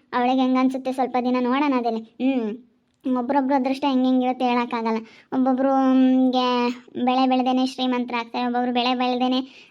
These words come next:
ಲಾಸ್ ಮಾಡ್ಕೊಂತಾರೆ. ರೈತ್ರದು ತುಂಬ ಕಷ್ಟ, ಅದಕ್ಕಾಗಿನೇ. ಹ್ಮ್,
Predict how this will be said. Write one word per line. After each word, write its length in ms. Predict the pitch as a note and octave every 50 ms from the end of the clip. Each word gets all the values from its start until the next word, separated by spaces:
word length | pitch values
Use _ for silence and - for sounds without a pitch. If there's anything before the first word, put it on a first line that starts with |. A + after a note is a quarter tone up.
| -
ಲಾಸ್ 220 | C#4 C#4 C#4 C#4 C#4+
ಮಾಡ್ಕೊಂತಾರೆ. 800 | C4+ B3+ B3 B3 B3+ B3 B3 A#3+ B3+ A#3+ B3 C4 B3+ - _ _ - _ - -
ರೈತ್ರದು 460 | D4 D#4+ F4+ D#4+ F4 F4+ F4 F4+ F4
ತುಂಬ 180 | E4 D#4 D#4+ E4
ಕಷ್ಟ, 300 | D#4+ D#4 C#4 C4+ - - C#4
ಅದಕ್ಕಾಗಿನೇ. 500 | B3 B3 B3+ B3+ C4 A#3+ A#3 A#3 A3+ A3+
ಹ್ಮ್, 540 | A3+ - _ - C4 C#4 C#4 C4+ C4 A#3+